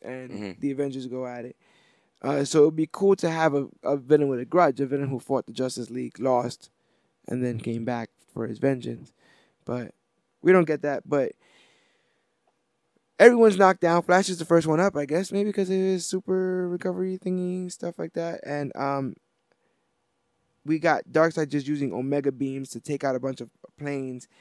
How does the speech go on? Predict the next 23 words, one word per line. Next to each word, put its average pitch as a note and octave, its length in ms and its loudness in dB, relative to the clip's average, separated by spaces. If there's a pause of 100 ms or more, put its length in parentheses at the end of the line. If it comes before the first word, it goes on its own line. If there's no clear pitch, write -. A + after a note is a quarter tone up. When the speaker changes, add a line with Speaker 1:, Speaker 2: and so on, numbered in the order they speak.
(280)
Speaker 1:
and C3+ 260 -10
he C3 160 -14
shoots D3+ 300 -4
the C3+ 80 -4
Omega C3 260 -6
beams C3+ 220 -6
at B2+ 80 -8
Superman B2 420 -8
and G#2+ 120 -10
the B2 60 -8
Flash. C#3+ 420 -4 (360)
And C#3 220 -4
what's D3 160 0
cool F#3 320 4
is D#3 140 2
Flash D3+ 340 2
starts D3+ 260 2
to, C#3+ 120 -4
like, C#3 240 -4
mo-, D3 180 -2
help D#3 340 2
Superman C3+ 460 -6
run D3 380 0